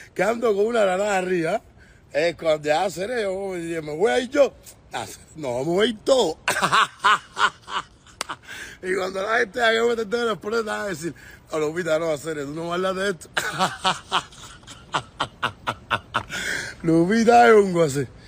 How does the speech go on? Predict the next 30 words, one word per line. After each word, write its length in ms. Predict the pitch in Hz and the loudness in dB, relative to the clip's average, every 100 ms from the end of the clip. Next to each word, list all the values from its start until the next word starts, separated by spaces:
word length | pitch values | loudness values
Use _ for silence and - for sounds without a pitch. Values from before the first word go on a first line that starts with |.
| - - - | -20 -20 -8
Ay, 280 | 202 196 190 | 2 4 4
tranquilo, 440 | 165 156 175 160 165 | 4 0 -2 -4 -2
ando 220 | 190 196 | -2 -2
con 140 | 185 | 0
una 160 | 214 208 | 2 2
granada, 600 | 180 175 196 190 170 160 | 2 2 2 2 0 0
para 140 | 160 | -2
que 120 | 139 131 | -4 -4
sepa. 280 | 165 139 101 - - - - - 143 | -2 -2 -6 -18 -20 -20 -20 -12 -4
No, 340 | 151 156 151 | 0 2 2
eh, 140 | 143 | 2
escopetica, 840 | 127 - 127 127 143 196 202 190 151 | 0 -4 -2 -2 0 -2 -2 -2 -4
ni 120 | 143 | -2
nada 240 | 156 175 185 | 0 2 2
de 140 | 202 | 0
eso, 200 | 147 151 | -2 0
ah, 220 | 180 190 | 2 2
que 140 | 180 160 | 0 -2
yo 100 | 160 | -2
te 140 | 175 | -2
tiro, 240 | 185 185 | -2 -2
tú 80 | 175 | -4
me 160 | 180 175 | -6 -6
tiras, 200 | 214 185 | -6 -6
te 80 | 170 | -6
meto 180 | 170 | -6
atrás 140 | 170 190 | -6 -4
de 80 | 180 | -4
una 60 | |
pared, 260 | 175 196 | -2 -2